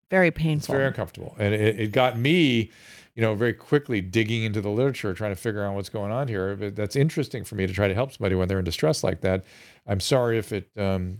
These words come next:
Speaker 2: you know, diverted the attention of the show for a little while, but I thought it was worth spending the time just kinda
Speaker 1: No, I
Speaker 2: looking at
Speaker 1: know.
Speaker 2: it.
Speaker 1: I wish we could help her more.
Speaker 2: Well, I, I, she's got the idea. Again, it's Klonopin, clonidine,
Speaker 1: Well, what about, like,
Speaker 2: cyproheptadine.
Speaker 1: healthy,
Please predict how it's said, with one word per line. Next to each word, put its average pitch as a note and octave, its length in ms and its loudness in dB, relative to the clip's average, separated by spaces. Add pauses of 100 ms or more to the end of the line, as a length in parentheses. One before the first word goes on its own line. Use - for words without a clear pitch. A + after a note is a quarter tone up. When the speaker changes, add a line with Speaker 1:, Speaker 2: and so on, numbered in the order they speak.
Speaker 2:
you G#2 60 -4
know, F#2 60 0
diverted F#2 540 -2
the F#2+ 60 -8
attention F#2+ 360 -6
of F#2+ 40 -4
the F#2+ 40 -4
show A2+ 220 2
for A2 100 -4
a - 20 0
little F#2 140 -2
while, F2 140 -2
but F2+ 100 -4
I F2+ 60 -4
thought F#2 160 -4
it F#2 60 -6
was F2 120 -8
worth F#2 160 -2
spending F#2+ 300 -8
the F2 80 -10
time F2+ 260 -6
just F2+ 140 -12
kinda - 200 -6
Speaker 1:
No, F#3+ 140 0
I F3 60 2
Speaker 2:
looking F3 100 0
at E3+ 80 0
Speaker 1:
know. E3 100 -2
Speaker 2:
it. E3+ 40 -2
Speaker 1:
I - 20 -2
wish E3+ 320 -4
we - 80 -6
could E3+ 160 -2
help D#3+ 220 -2
her D#3 100 -4
more. D3 260 -4
Speaker 2:
Well, C#3 360 0
I, B2 100 -4 (160)
I, A2 60 -2
she's - 180 -4
got D3 220 4
the F3 100 -4
idea. B2+ 320 0
Again, G#2+ 180 -2
it's F#2+ 100 -10
Klonopin, D3+ 580 0
clonidine, G#2+ 400 0
Speaker 1:
Well, A3+ 140 4
what A#3 160 6
about, B3 360 4
like, F3+ 240 6
Speaker 2:
cyproheptadine. B2+ 160 4
Speaker 1:
healthy, F3+ 720 4